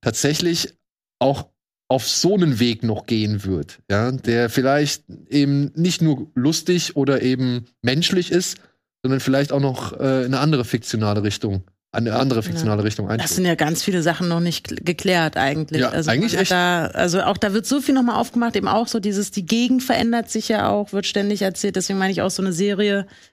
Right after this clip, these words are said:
Speaker 2: über Chicago. Also da, da wird, da ist noch so viel möglich, was da eigentlich passiert. Also glaube ich, dass da noch vieles, äh, offen ist. Aber ich sehe es genauso wie du, dass man eigentlich so denkt,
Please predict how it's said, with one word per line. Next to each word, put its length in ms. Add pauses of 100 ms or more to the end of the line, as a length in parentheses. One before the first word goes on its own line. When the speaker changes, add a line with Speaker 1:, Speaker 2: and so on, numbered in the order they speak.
Speaker 2:
über 240
Chicago. 800 (380)
Also 200
da, 220
da 160
wird, 200
da 80
ist 100
noch 120
so 160
viel 140
möglich, 420
was 140
da 80
eigentlich 240
passiert. 280
Also 140
glaube 320
ich, 160 (300)
dass 140
da 80
noch 120
vieles, 440
äh, 400
offen 260
ist. 280 (460)
Aber 180
ich 80 (140)
sehe 320
es 120
genauso 440
wie 80
du, 180
dass 160
man 100
eigentlich 180
so 100
denkt, 280